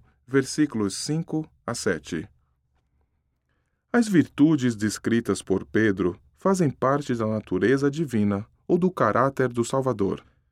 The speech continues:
Essas são as virtudes que devemos imitar se quisermos ser mais semelhantes a ele. Vamos conversar um pouco mais sobre essas características tão importantes. A primeira delas,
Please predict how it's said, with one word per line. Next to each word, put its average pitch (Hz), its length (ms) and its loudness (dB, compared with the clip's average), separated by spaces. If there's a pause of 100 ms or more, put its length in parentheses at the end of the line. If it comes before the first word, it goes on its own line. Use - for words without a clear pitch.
(300)
Essas 214 340 0
são 156 220 0
as 123 100 -2
virtudes 135 640 0
que 143 140 -2
devemos 120 580 0
imitar 123 500 0 (340)
se - 160 -4
quisermos 127 640 0
ser 113 300 0
mais 147 320 0
semelhantes 127 640 0
a 92 80 0
ele. 73 380 -8 (600)
Vamos 269 300 4
conversar 131 640 2
um 110 80 2
pouco 139 340 2
mais 107 320 2
sobre 120 320 0
essas 147 300 -2
características 139 920 -2
tão 214 180 4
importantes. 95 920 0 (840)
A 190 60 -2
primeira 202 400 6
delas, 95 480 2